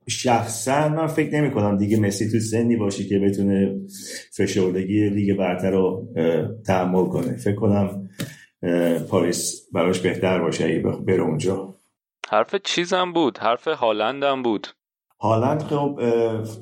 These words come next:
Speaker 1: قیمتش خیلی بالاست. آره، هالند ح-، حرفش بوده برای هر دو تا باشگاه منچستری.
Speaker 2: مهم.
Speaker 1: ولی، اه، معمولاً، اه، منچستر سیتی حاضر نیست بیشتر از الان شصت میلیون بده برای بازیکنای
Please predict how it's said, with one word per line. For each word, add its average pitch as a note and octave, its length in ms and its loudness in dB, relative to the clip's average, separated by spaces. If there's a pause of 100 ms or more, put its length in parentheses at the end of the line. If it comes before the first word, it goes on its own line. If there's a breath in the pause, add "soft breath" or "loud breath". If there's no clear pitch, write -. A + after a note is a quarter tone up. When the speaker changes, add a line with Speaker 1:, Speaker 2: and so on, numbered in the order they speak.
Speaker 1:
قیمتش A2+ 460 2
خیلی F#2+ 220 2
بالاست. E2+ 440 0
آره، A2 320 0
هالند A2+ 380 2
ح-، A#2 280 -4
حرفش A#2+ 340 2
بوده A2 220 0
برای A2+ 220 2
هر A#2 140 2
دو A2 120 2
تا A2+ 120 2
باشگاه G2 460 2
منچستری. D#2 680 0 (160)
Speaker 2:
مهم. G2+ 220 0 (240 loud breath)
Speaker 1:
ولی، G#2 480 2
اه، F#2+ 360 0 (360)
معمولاً، G#2 840 2 (460)
اه، F#2 480 2 (160)
منچستر G#2 460 2
سیتی G#2+ 240 -2
حاضر A2+ 400 2
نیست A#2+ 480 0
بیشتر F2+ 360 0
از F2 160 0
الان F2 280 0
شصت F2+ 360 2
میلیون F2 320 0
بده E2+ 200 2
برای E2+ 220 0
بازیکنای E2+ 720 2